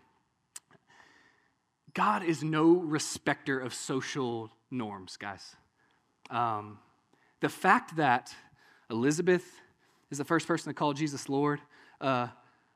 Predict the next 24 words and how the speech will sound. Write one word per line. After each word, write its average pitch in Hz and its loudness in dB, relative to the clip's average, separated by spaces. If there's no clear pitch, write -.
a 139 2
woman 156 0
at 143 0
a 127 -2
well 143 0
is 131 -10
the 131 -4
first 147 -2
person 147 0
that 127 2
Jesus 135 0
tells 143 0
he's 147 -4
the 143 -8
Messiah, 139 -2
right? 131 -2
Women 165 4
are 147 0
the 127 -6
first 156 -2
ones 156 -4
to 143 -6
see 160 0
him 156 -2